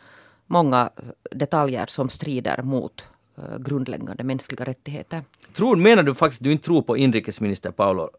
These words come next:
Speaker 2: Paula Risikko, försvarsminister Jussi Niinistö och justitieminister Antti Häkkänen, så säger att det finns ett försämrat säkerhetsläge och den nuvarande lagens ålder, det här är de viktigaste orsakerna till att en ny lagstiftning behövs.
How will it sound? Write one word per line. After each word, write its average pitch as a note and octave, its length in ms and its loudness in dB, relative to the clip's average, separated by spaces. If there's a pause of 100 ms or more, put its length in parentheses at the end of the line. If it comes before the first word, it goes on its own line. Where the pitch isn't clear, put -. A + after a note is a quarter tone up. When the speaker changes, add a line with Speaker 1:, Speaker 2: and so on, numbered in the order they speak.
(120)
Speaker 2:
Paula G2 280 0
Risikko, B2+ 520 -2
försvarsminister G#2 800 2
Jussi F#2 300 -6
Niinistö A2 480 0
och E3 260 4
justitieminister F#2 760 -4
Antti F#2 300 -4
Häkkänen, F2 580 -6 (340)
så - 120 -12
säger C3+ 160 2
att G#2+ 60 0
det A#2 60 -2
finns A#2+ 200 -4
ett G#2+ 100 -6
försämrat A#2+ 640 2
säkerhetsläge D#2+ 960 -4
och F#2 140 -4
den G#2 200 0
nuvarande G#2 380 2
lagens F#2 360 -2
ålder, F2 500 2
det G2+ 100 -2
här B2 80 2
är F#2+ 100 2
de F#2 100 -2
viktigaste - 460 -8
orsakerna F2 460 -8
till - 100 -10
att - 100 -10
en F2+ 120 -2
ny F2+ 140 0
lagstiftning - 580 -6
behövs. - 640 -12